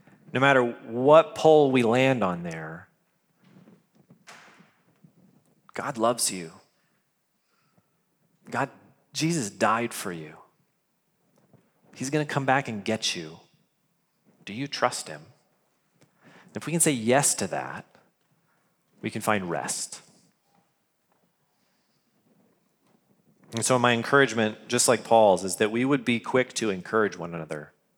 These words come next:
to build each other up in that assurance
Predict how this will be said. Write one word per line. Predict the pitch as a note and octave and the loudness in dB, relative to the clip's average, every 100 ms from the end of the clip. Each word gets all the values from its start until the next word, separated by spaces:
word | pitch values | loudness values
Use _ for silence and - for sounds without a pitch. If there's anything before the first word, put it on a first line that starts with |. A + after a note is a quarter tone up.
| _ _ _ _ _ _ _ _ _ | _ _ _ _ _ _ _ _ _
to | - | -20
build | F2+ G#2 G#2+ | -2 0 2
each | G#2+ G2+ | 0 -2
other | F2+ D#2 | -2 -2
up | D#2+ D#2+ - - _ _ _ _ _ _ _ _ _ _ _ - | -2 -6 -16 -20 _ _ _ _ _ _ _ _ _ _ _ -14
in | G2 | -6
that | F2+ | -4
assurance | E2+ - G2+ F2 F2 E2+ - - - | -2 -2 -2 -2 -4 -4 -4 -6 -16